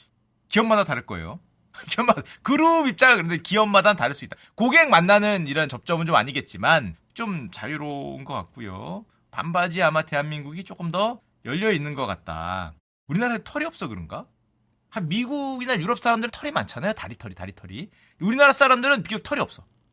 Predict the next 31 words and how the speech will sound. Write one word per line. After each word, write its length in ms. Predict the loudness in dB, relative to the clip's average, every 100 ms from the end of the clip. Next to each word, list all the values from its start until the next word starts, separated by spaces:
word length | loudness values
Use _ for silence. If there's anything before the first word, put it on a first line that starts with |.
| _ _
오, 160 | 0 0
그래서 160 | 0 -6
반바지에 400 | -2 2 2 0
유리할 240 | -2 -4
수도 120 | -6
있습니다. 440 | -14 -12 -12 -14 -16 _ _ _
시각적으로도 560 | _ -6 -6 -4 -4 -6
이렇게 140 | -8 -12
좀 200 | -10 -8
좋은 160 | -6 -4
걸 100 | -4
수도 160 | -6
있고, 420 | -12 -12 -14 -14 -18
그래서 340 | -20 _ -16
아마 140 | -10 -6
열려있지 320 | -4 -4 -4
않나 140 | -6
생각이 240 | -8 -10 -10
되고, 360 | -10 -12 -14 -18 _ -14
어, 80 |
물론 460 | -6 2 4 2 -2 _ _ _ -14
지금 160 | -8
대박치고 440 | -2 -2 -2 -6 -6
있는 80 |
우리 160 | -6 -6
충주맨에 460 | -8 -8 -6 -6 -4
따르면 560 | -4 -4 -8 -10 -12 -12
우리 380 | -12 -10 -10
선태씨는 400 | -12 -14 -14 -14 -14
이렇게 160 | -12
얘기했죠. 380 | -12 -10 -12 -12